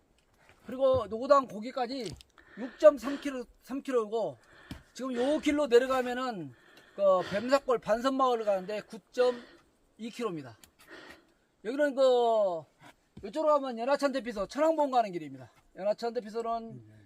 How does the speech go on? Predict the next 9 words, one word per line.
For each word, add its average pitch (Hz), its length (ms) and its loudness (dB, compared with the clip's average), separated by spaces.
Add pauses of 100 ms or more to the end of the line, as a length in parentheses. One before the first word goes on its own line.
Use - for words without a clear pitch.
(120)
여기서 220 380 6
사점이 247 1000 -4
킬로, 233 320 -6 (380)
어, 185 280 -8
가야 190 160 -2
됩니다. 139 280 -10 (1040)
여기는 285 200 4
화개제 277 640 2 (480)
해발 262 400 6